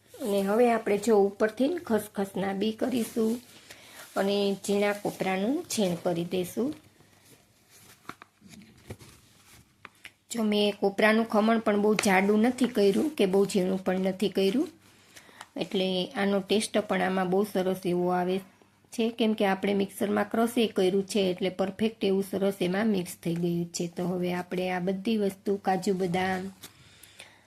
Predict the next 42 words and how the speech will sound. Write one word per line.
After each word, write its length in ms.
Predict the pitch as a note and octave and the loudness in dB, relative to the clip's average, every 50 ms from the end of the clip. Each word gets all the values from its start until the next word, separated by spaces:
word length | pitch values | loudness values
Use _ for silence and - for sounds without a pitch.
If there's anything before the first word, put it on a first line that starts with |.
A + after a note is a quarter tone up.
| _ _ _ _ _ _ - - - | _ _ _ _ _ _ -20 -16 -10
અને 520 | A#3+ G3+ G3 F#3+ F3+ F3 F3 F3+ F3+ F3+ F3 - | -8 -6 -4 -4 -4 -4 -4 -4 -6 -8 -6 -4
કોપરાના 540 | - F#3+ F#3 F#3 G3 F#3+ F#3 F3+ F3+ F3+ | -4 -2 -2 -2 -2 -2 -2 -2 -2 -4
છીણથી 500 | F3 E3+ - G3 F#3+ F#3+ F#3 F#3 - F#3+ | -6 -4 -2 -2 0 0 -2 -2 -2 -2
એને 240 | F#3+ F#3+ F#3 F#3 F3+ | -2 -2 -2 -4 -6
સજાવીશું 760 | F3 - - F#3+ F3+ G3 G3+ G3+ G3+ G#3+ G3+ - - A3 G3+ | -6 -2 -4 -2 2 2 2 2 2 0 -2 -4 -4 -2 -2
ને, 220 | G3 G3 F#3 F3+ F3 - | -2 -2 -4 -4 -6 -6
તો 80 | F#3+ | -8
કેટલો 320 | F3+ - G#3 G3+ A3+ A#3 A3+ | -6 -4 -4 -4 -2 -2 -4
સુંદર 400 | A3 - G#3 F#3+ F#3+ F#3 F#3+ F3+ | -2 -2 0 0 2 2 0 0
જેવો 280 | F3+ - G3+ F#3 F#3 | -2 -2 -2 0 0
દેખાવ 440 | F3+ F3 F3+ F3+ - - F3+ F3 F3 | 0 0 -2 -2 -2 -4 -2 -2 0
આવી 240 | F3 F3 F3 F3+ F3+ | -2 -2 -2 -2 0
રહ્યો 320 | F3 F3+ F3 F3 F3+ F3+ | 0 0 0 0 0 -2
છે. 220 | F3+ F3+ - F#3 F3+ | -2 -2 -4 -4 -4
જેવો 300 | F3 - F#3 F#3+ F#3+ G3 | -2 0 0 0 0 0
દેખાવ 400 | F#3 G#3+ A3+ A3 - A3+ A3 A3 | 0 -2 -2 -2 0 2 4 4
આવે 200 | A3 A3 A3+ A3+ | 4 4 2 0
છે 180 | A3 - G#3 | -2 -2 -2
ને, 120 | G3+ F3+ E3+ | -2 -2 -2
એટલી 380 | F3 F3+ F3+ F3+ - G#3+ G#3+ | -2 -4 -4 -4 -2 -2 -2
સરસ 380 | G3+ - - G3+ F#3+ G3 G3 F#3 | -2 -2 0 0 2 2 2 0
સ્વાદિષ્ટ 640 | F#3+ - - G3+ G3 F#3+ F#3 F#3+ F#3 F#3 - - | -2 -2 0 0 0 2 0 -2 -4 -4 -2 -4
બની 400 | F3+ F3 F3+ F3+ F3+ F3+ F3+ F3+ | -2 -2 -2 -2 -2 -2 -4 -6
છે. 320 | F3+ - - F3 F3 F3+ E3+ - _ _ _ _ _ _ _ - - - _ _ - | -6 -6 -6 -4 -4 -6 -8 -14 _ _ _ _ _ _ _ -20 -20 -20 _ _ -10
વખાણ 340 | G3 F#3+ - - G#3+ A3 A3 | -10 -8 -4 -2 -2 0 2
નથી 300 | A3+ A3+ A#3 A#3+ B3+ A#3 | 2 0 0 0 -2 0
કરતી, 340 | A#3+ A3 G3+ F3+ - G3+ F#3 | 2 2 0 0 0 -2 -2
પણ 240 | F#3 - F#3 F#3 | -2 -2 -4 -2
જો 140 | F#3 F#3+ F#3+ | -2 0 0
આ 200 | - - F#3 G#3 | 0 2 2 2
જ 80 | G#3 G#3+ | 2 2
માપથી 380 | A3 G#3 G#3 G#3 - - A3+ | 2 2 2 0 -2 -2 -4
કરો 300 | G#3+ - - A3 A3 A3 | -2 2 2 2 2 2
ને, 160 | A3 G#3+ G3+ F#3 | 2 2 0 -2
તો 200 | F#3 - F#3 F#3 | -2 -2 -4 -2
તમે 340 | F#3 - F#3+ F#3+ G3 G3 | -2 -2 -2 0 0 -2
પછી 360 | F#3+ F#3+ - F#3 F#3 - G3 F3+ | -2 -2 -2 -4 -2 -2 -2 -2
કહેશો 500 | F3+ F#3 F3+ F#3 F#3 F#3 - F#3+ F3+ F3 | 0 0 -2 -2 -2 -2 -2 -2 -2 -2
કે 180 | F3 - F3 | -2 -4 -4
નહીં, 340 | E3 F3 F#3 F3+ F3+ F3+ F3+ | -2 -2 -2 -2 -2 -2 -2
આ 80 | F3+ F3+ | -2 -2
વાત 200 | F3+ F3+ F#3+ | -2 -2 -4